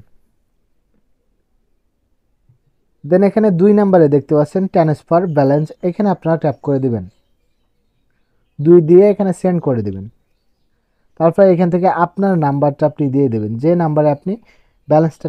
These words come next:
ট্রান্সফার করতে চাচ্ছেন। Then এখান থেকে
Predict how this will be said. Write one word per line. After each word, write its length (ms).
ট্রান্সফার 380
করতে 300
চাচ্ছেন। 300
Then 200
এখান 200
থেকে 140